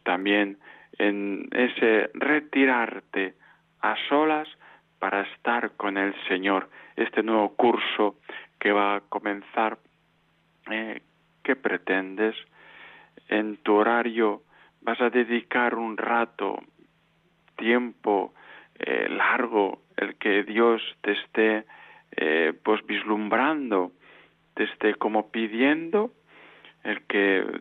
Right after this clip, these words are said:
tú veas que el Señor, pues, te está motivando, ¿verdad?, a, a dárselo, que estás dispuesto a darle al Señor las obras del tiempo o la parte principal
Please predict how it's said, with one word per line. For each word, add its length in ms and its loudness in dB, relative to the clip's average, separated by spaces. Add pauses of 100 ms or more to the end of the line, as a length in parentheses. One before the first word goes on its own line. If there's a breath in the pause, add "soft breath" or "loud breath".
tú 220 4
veas 420 2
que 120 -4
el 180 -10
Señor, 460 -2 (540 loud breath)
pues, 320 4 (140)
te 220 4
está 260 2
motivando, 960 0 (500 loud breath)
¿verdad?, 600 0
a, 220 0
a 60 0
dárselo, 680 2 (520 soft breath)
que 120 0
estás 300 0
dispuesto 840 0 (400 loud breath)
a 160 -2
darle 300 0
al 140 2 (100)
Señor 440 -4 (440 loud breath)
las 260 2 (140)
obras 400 2
del 320 2
tiempo 720 0 (640 loud breath)
o 500 4 (120)
la 220 -2
parte 480 0
principal 840 -4